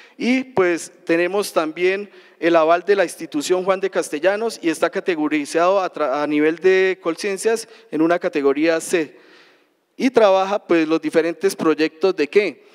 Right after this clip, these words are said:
De asociados a la pedagogía, al movimiento alrededor de la corporeidad, a la actividad física, al bienestar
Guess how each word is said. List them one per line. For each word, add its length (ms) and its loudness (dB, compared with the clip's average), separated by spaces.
De 380 2
asociados 600 -2
a 60 -4
la 140 -2
pedagogía, 680 0
al 100 0
movimiento 520 -2
alrededor 420 0
de 100 -2
la 120 2
corporeidad, 800 -2
a 60 -4
la 80 -2
actividad 400 -2
física, 400 -8
al 80 -4
bienestar 560 -4